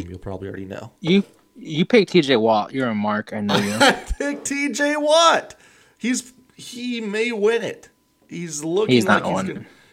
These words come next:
Speaker 2: so what were his odds, uh, the other day? Do you know what his odds were? Like, he was the favorite, right?
Speaker 1: Week sixteen, he was, like, minus two hundred.
Speaker 2: So when we did this, I got him at plus thirteen hundred.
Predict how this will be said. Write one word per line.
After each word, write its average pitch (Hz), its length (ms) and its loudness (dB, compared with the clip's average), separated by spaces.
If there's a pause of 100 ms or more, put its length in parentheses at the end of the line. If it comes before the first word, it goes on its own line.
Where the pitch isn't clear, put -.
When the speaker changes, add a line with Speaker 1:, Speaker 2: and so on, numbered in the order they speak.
(140)
Speaker 2:
so - 180 -12
what 151 240 0
were 214 120 2
his 180 160 4
odds, 120 640 -2
uh, 113 240 -2
the 107 160 -6
other 104 180 -4
day? 98 400 -6 (160)
Do 113 80 -10
you 127 60 -6
know 127 160 0
what 123 140 0
his 107 120 -6
odds 107 280 -2
were? 123 100 -6
Like, 110 140 -8
he 147 80 -10
was 147 100 -8
the - 100 -12
favorite, - 460 -10
right? 104 340 -10 (300)
Speaker 1:
Week 151 220 10
sixteen, - 500 2
he 135 80 4
was, 135 80 6
like, 131 140 2
minus 123 320 2
two 123 160 -6
hundred. 110 480 -4 (640)
Speaker 2:
So 143 260 2
when 127 180 0
we 151 120 -2
did 143 240 0
this, 123 180 0
I 107 80 -2
got 123 120 0
him 120 60 -2
at - 140 -10
plus 135 300 -4
thirteen 160 720 -4
hundred. 127 560 -8